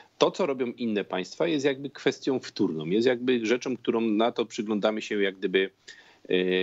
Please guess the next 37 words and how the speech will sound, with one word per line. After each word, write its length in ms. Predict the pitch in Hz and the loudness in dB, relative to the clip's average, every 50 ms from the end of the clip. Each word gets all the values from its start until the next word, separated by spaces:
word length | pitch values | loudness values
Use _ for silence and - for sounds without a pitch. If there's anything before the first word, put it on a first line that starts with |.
| 92 92 92 92 92 92 90 | 2 2 2 2 2 2 0
w 100 | 80 - | -2 -6
sposób 640 | - - - - - 110 98 - - 113 98 - - - - | -10 -10 -6 0 0 0 0 0 0 -2 -2 -2 -4 -6 -6
drugorzędny. 880 | 90 82 82 85 123 135 151 151 117 113 101 - 98 85 78 - - 71 - - | -6 -4 0 2 4 4 4 2 0 -2 -2 -2 -6 -8 -10 -12 -14 -14 -10 -10
No 60 | 202 | -6
bo 120 | 196 196 202 | -6 -4 -2
to 100 | - 262 | 0 0
jest 140 | 240 - | 0 2
oczywiste. 560 | - - 175 - - 214 202 - - - - 87 | 2 2 0 0 -2 -4 -4 -4 -2 -2 0 0
Najpierw 340 | 90 110 113 - 123 107 | 0 0 -2 -4 -4 -4
dla 100 | 98 107 | -2 -2
nas 160 | 104 98 92 - | -2 -2 -4 -2
Polska, 400 | - 98 90 90 - - 110 - | 0 0 0 0 -2 -4 -4 -4
później 260 | - 113 101 110 107 | -4 -4 -4 -2 0
dopiero, 520 | 98 104 - - 92 92 90 90 95 - _ _ - - - - - - - | 0 0 0 0 0 0 2 0 -2 -2 _ _ -20 -20 -20 -20 -8 0 4
dopiero 440 | 117 110 - - 98 98 113 - | 4 4 4 2 0 0 0 0
Europa. 440 | 135 127 113 104 92 85 - - - - _ _ _ - - _ _ - | 0 0 0 0 -2 -4 -6 -10 -18 -18 _ _ _ -20 -20 _ _ 2
Jeżeli 360 | 101 92 95 131 156 - 131 156 | 2 4 4 2 0 -2 -2 0
inne 200 | 147 139 131 - | 2 2 2 2
kraje 400 | - 131 110 92 80 78 78 80 | 0 -2 -2 -2 -2 -4 -8 -8
uważają, 480 | 85 92 101 95 101 113 117 110 104 | -4 -4 -2 -2 0 0 -2 -2 -2
że 120 | 92 98 85 | -4 -4 -2
dla 160 | 78 92 95 | -2 -2 -2
nich 160 | 120 131 113 | -2 -2 -4
nie 120 | 101 101 101 | 0 0 0
jest 280 | 101 95 - - - | 0 0 -2 -4 -2
to 80 | - - | -2 -2
problem, 420 | - - 98 82 73 - 69 76 | 0 0 0 -2 -2 -4 -6 -2
nie 80 | 80 104 | 0 0
jest 140 | 131 - - | 0 0 0
to 80 | - | -4
problem, 380 | - - 110 110 107 113 107 101 | -2 0 0 0 0 0 -4 -6
co 120 | - 110 | -6 -8
w 80 | 92 - | -6 -2
tej 140 | - 107 101 | 0 0 0
chwili 300 | - - - 104 98 87 | -2 -2 -2 0 0 2
dzieje 280 | 82 101 98 92 90 | 2 2 2 2 2
się, 320 | 85 - - 85 80 82 | 0 -2 -2 -2 -2 -2